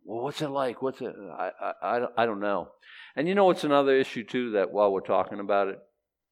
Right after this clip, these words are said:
Do we, does she say anything in Scripture? No. Does the widow of Nain's son say anything in Scripture? No. Later on, Peter would, uh, heal somebody,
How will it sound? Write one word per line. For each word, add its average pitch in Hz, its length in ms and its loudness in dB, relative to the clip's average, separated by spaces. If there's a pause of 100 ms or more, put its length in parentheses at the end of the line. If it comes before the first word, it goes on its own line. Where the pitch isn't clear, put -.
(3250)
Do 123 100 -4
we, 156 300 -2 (200)
does 120 100 -10
she 151 160 -12
say 151 260 -2
anything 143 400 -6
in 127 100 -14
Scripture? - 440 -8
No. 110 240 0
Does 82 160 -8
the 107 80 -8
widow 127 260 2
of 92 120 -4 (140)
Nain's 110 360 -4
son 104 240 -4
say 104 240 -4
anything 92 360 -10
in 78 60 -14
Scripture? - 460 -14
No. 87 420 -4 (520)
Later 135 260 6
on, 120 180 4
Peter 147 360 -2
would, 104 320 -2 (480)
uh, 92 320 6 (540)
heal 143 300 2
somebody, 104 580 -2